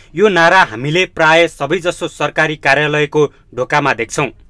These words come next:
यो नारा सुन्दा जति कर्णप्रिय छ, यसलाई प्रभावकारी रूपमा कार्यान्वयन गर्न सके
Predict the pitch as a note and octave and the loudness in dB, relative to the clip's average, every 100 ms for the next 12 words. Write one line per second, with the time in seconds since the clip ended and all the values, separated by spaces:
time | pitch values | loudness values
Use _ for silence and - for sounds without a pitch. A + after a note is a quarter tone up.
0 | _ E3 G#3 F#3 G3 F#3+ - F3 F3+ B2 | _ -2 2 2 2 -2 -4 -2 -2 -2
1 | D3 F#3 E3 E3 E3 E3 E3 D#3 D3+ - | -6 -8 -6 -2 0 -2 -4 -2 -2 -2
2 | D#3 F3 - D3+ F3+ C#3 - _ _ - | -2 -2 -6 -6 -4 -4 -6 _ _ -4
3 | D#3 E3+ F#3 F#3+ F#3+ D3+ D3+ E3+ D#3+ D3 | 2 2 2 0 -2 -4 -6 -4 -4 -2
4 | D3+ D#3 D#3+ D#3+ C#3 C#3+ D3 - C#3+ D#3+ | -2 -2 -2 -2 -2 -4 -6 -8 -6 -4